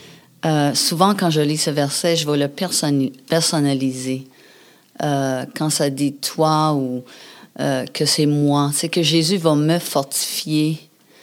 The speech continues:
Euh, quand ça parle de, aussi, euh, euh, tu sais, de, de connaître, euh, son amour, euh, comment il est, euh,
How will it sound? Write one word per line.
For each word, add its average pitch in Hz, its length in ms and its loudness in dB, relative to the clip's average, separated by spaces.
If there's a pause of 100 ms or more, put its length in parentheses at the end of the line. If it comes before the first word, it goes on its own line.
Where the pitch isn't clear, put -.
(340)
Euh, 131 420 -2 (1300)
quand 165 180 2
ça 156 200 2
parle 160 560 0
de, 135 600 2 (560)
aussi, 156 640 2
euh, 131 320 2 (1300)
euh, - 60 -8 (540)
tu - 60 -12
sais, 170 80 2
de, 147 160 4
de 143 220 2
connaître, 160 840 2
euh, 139 300 2 (140)
son 156 340 2
amour, 151 600 2
euh, 139 60 -4 (1400)
comment 151 320 2
il 147 240 2
est, 139 280 2
euh, 117 200 -2